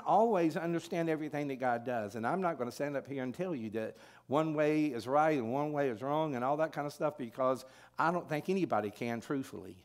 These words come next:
Who can understand why he even saved one of us? Who, who in this room deserves to be saved? We just are thankful that he saved us.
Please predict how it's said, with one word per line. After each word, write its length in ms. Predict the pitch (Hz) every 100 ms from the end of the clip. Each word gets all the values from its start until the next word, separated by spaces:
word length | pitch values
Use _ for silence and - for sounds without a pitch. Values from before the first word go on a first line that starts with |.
| _ _ _ _ - _ _ _
Who 200 | - 339
can 200 | 330 254
understand 540 | 240 226 185 214 190 160
why 220 | 175 185
he 60 | 208
even 220 | 202 165 151
saved 320 | 185 170 143
one 260 | 165 180
of 140 | 156 95
us? 380 | - - - - _ _ _ _ _ _ _ _ _ _ _ _ _ _ _ _
Who, 260 | 233 311 339
who 260 | 175 302
in 160 | 320 269
this 180 | 233 220
room 360 | 175 185 143
deserves 580 | 131 139 185 170 131 110
to 80 | -
be 140 | 123
saved? 580 | 117 120 101 90 98 - - _ _ _ _ _ _ _ _ _ _ _ _ _ _ _ _ _ _ _ _ _ _ _ _ _ _ _ _ _ _ -
We 160 | 214
just 220 | 220 220 -
are 100 | 131
thankful 480 | 139 202 175 - 135
that 180 | 123 120
he 80 | 117
saved 380 | 120 98 -
us. 280 | - - -